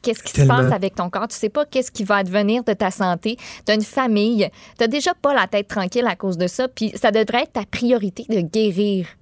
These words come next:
Speaker 1: puis de faire en sorte de mettre toutes les chances de ton côté, puis tu peux même pas parce que la première affaire qui te vient en tête, comme nous disait Madame Sans Façon, c'est « Mais comment je vais m'en sortir financièrement ? »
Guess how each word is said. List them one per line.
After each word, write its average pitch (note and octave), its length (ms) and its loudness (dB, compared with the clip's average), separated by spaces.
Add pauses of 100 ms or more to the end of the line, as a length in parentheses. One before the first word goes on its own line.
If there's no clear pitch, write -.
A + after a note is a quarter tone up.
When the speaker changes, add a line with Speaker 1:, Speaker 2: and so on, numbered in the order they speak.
(340)
Speaker 1:
puis A3+ 100 0
de G#3 100 4
faire A#3+ 220 0
en G#3 140 2
sorte B3+ 320 -4
de G#3+ 80 2
mettre G#3 200 -4
toutes - 200 -8
les A#3 100 0
chances A#3+ 260 -2
de G#3+ 120 0
ton F#3 160 -2
côté, G#3+ 440 0
puis G3 120 -4
tu - 120 -8
peux A3 200 0
même A#3 340 0
pas F3 180 -2
parce - 280 -6
que A#3+ 100 -2 (540)
la G3 180 2
première C#4+ 400 -4
affaire A#3 340 -2
qui G#3+ 120 -4
te F#3+ 40 -6
vient G#3 200 0
en F#3+ 40 -4
tête, A#3+ 400 -2
comme G3+ 200 2
nous F#3 120 0
disait G#3 200 0
Madame G3+ 260 -2
Sans G3+ 140 -4
Façon, F#3 380 -4
c'est « A#3+ 280 -2 (400)
Mais G#3+ 80 0
comment A3 300 0
je B3 80 -2
vais A#3+ 80 2
m'en G3 160 0
sortir A3+ 400 -2
financièrement ? » G3+ 840 0